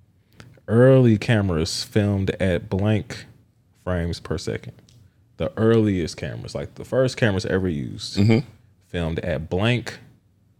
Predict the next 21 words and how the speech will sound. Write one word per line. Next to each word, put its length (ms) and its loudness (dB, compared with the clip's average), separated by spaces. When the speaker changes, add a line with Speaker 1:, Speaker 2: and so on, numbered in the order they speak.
Speaker 1:
frames 300 -4
per 160 -6
second. 320 -10
Is 140 -4
it 140 -6
A, 280 2
sixteen, 760 0
B, 200 0
seventeen, 840 2
D, 320 0
eighteen, 680 2
or 60 2
excuse 220 4
me, 80 2
C, 360 6
eighteen, 460 4
or 160 2
D, 300 4
twenty-four? 560 -6
So 140 -12
again, 260 -8